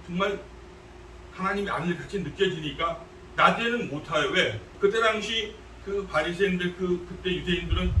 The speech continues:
예수님은 이단이라고 그러고 정죄하고 예수 믿는 사람을 추리하고 죽일 때예요. 그러니까 자기가 오-, 바-, 낮에 올 수가 없잖아요. 밤에 와서 그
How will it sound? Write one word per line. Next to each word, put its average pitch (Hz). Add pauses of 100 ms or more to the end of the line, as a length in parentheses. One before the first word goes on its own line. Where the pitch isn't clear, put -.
(200)
예수님은 170
이단이라고 156
그러고 151
정죄하고 151 (340)
예수 165
믿는 -
사람을 160
추리하고 180
죽일 185
때예요. - (720)
그러니까 247
자기가 196
오-, 175
바-, -
낮에 185
올 180
수가 175
없잖아요. 135 (320)
밤에 202
와서 202 (520)
그 156